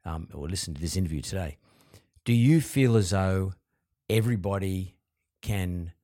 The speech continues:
and that's my gift, I have the ability to be in contact with people.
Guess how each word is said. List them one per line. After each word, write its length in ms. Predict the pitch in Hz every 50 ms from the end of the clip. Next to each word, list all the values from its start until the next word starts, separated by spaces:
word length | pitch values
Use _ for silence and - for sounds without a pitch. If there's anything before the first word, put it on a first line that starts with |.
| _ _ _ -
and 180 | 92 95 104 123
that's 160 | 135 - -
my 140 | 143 107 87
gift, 340 | 73 - - - - - - _ _ _ _ _ -
I 120 | - -
have 100 | 90 82
the 60 | 85
ability 420 | 82 101 98 95 92 87 90 85 82
to 280 | - 92 87 85 85 - _ - - 80
be 120 | 92 90
in 40 | 85
contact 380 | 82 - 85 82 80 69 69 -
with 100 | 65 -
people. 300 | 76 67 - - -